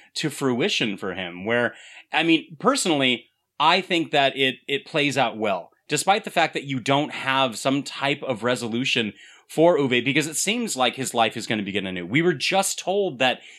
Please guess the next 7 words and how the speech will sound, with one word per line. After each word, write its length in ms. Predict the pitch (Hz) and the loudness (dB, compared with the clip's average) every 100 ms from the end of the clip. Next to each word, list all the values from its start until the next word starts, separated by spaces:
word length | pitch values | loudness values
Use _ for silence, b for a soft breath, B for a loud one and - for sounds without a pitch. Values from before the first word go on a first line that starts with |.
| B | B
he 180 | - 165 | -4 -2
was 200 | 147 117 | 0 0
going 440 | 139 143 151 143 | 0 2 2 0
to 300 | - 131 110 - 113 123 | 0 -4 -4 -12 -6 -2
outlive 760 | 135 135 120 117 175 143 107 | -2 -4 -6 0 2 0 -2
his 260 | 110 131 104 | -4 -4 -2
bad 520 | 98 110 120 117 113 | 0 2 2 0 -4